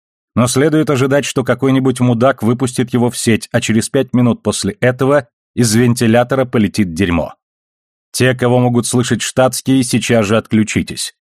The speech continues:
Для остальных вот с чем мы столкнулись". Шаддид отодвинулась в сторону и постучала по интерфейсу своей системы. Через секунду на нём появились лицо и плечи мужчины в оранжевом вакуумном скафандре без шлема.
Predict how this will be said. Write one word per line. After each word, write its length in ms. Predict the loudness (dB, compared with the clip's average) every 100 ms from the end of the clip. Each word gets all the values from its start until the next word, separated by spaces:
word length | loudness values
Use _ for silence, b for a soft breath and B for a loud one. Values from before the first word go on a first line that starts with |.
| _ _ -2
Для 180 | 0
остальных 640 | 0 0 0 2 0 -2 -12 _ _ _ _
вот 360 | -2 2 2 0
с 40 |
чем 260 | -4 -2 2
мы 180 | 2 2
столкнулись". 760 | 0 -2 -2 -4 -8 -10 -14 -16 _ _ _ _ _ _ -12
Шаддид 640 | -4 -2 0 0 -2 -4
отодвинулась 640 | -4 -2 0 2 2 0 -2
в 60 |
сторону 460 | -6 -2 0 0 0
и 160 | -4
постучала 580 | -6 -6 -4 -4 0 -2
по 180 | 0 -2
интерфейсу 580 | 0 -2 -2 -2 -2 -2
своей 280 | -2 -2 -2
системы. 580 | -4 -4 -6 -8 -12 -20 _ _ _ _ -6
Через 320 | 0 2 2
секунду 500 | -2 -2 0 0 2
на 100 | 2
нём 200 | 2 0
появились 500 | 0 2 2 0 0
лицо 380 | -2 -2 0 0
и 80 | 0
плечи 400 | 0 0 0 0
мужчины 760 | 0 -2 -4 0 2 2 -2 -6
в 120 | -2
оранжевом 560 | 2 2 0 0 2 2
вакуумном 500 | 0 0 2 2 2
скафандре 600 | -2 -6 -2 -2 0 -2
без 180 | -2 -4
шлема. 480 | -4 -4 -6 -12